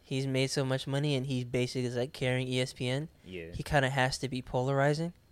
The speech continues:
Speaker 1: So I think he digs in a little more and does that stuff a little more, knowing that, that he's really carrying the weight of
Speaker 2: Yeah.
Speaker 1: it. Kinda the same way that, that, like, Floyd Mayweather, Mayweather does. Like, he's
Speaker 2: Yeah.
Speaker 1: polarizing. He's gonna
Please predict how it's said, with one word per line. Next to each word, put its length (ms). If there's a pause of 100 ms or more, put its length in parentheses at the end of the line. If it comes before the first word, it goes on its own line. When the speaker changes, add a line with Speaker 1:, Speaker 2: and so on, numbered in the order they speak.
(520)
Speaker 1:
So 420
I 120
think 180
he 80
digs 320
in 160
a 80
little 200
more 360
and 240
does 200
that 180
stuff 240
a 20
little 220
more, 220
knowing 440
that, 240 (1040)
that 140
he's 200
really 320 (120)
carrying 300
the 100
weight 160
of 100
Speaker 2:
Yeah. 120
Speaker 1:
it. 180
Kinda 200
the 80
same 220
way 160
that, 400
that, 140
like, 260 (280)
Floyd 280
Mayweather, 600
Mayweather 460
does. 260
Like, 240 (420)
he's 220
Speaker 2:
Yeah. 100
Speaker 1:
polarizing. 680
He's 200
gonna 320